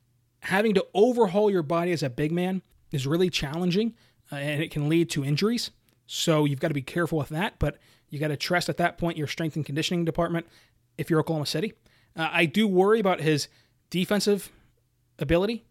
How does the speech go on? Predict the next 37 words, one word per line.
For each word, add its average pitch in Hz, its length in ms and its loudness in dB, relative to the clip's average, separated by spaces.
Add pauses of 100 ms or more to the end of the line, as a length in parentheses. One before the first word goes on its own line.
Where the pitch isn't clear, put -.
(460)
This - 140 -10
is 151 100 -2
a 151 60 -4
seven-footer 202 640 0 (280)
who 151 120 -2
cannot 170 400 -2
protect 180 360 0
the 165 100 0
rim, 175 240 -2 (720)
who 147 100 -8
cannot 156 380 -4
play 180 180 0
a 170 60 0
lot 175 120 2
of 156 80 -2
defense. 175 600 -4 (340)
This - 100 -20
is - 60 -14
a 151 80 -8
seven-footer 180 580 0
who 180 80 4
cannot 185 280 -2
finish 196 260 -4
at - 60 -16
the 202 60 -4
rim. 170 260 -2 (380)
When 147 200 -2
you 190 100 2
have 226 120 0
a - 40 2
seven-foot-three 240 800 0
wingspan, 214 480 0
you 156 80 0
cannot 185 260 -2
protect 208 300 -4
the 214 60 -4
rim, 226 260 0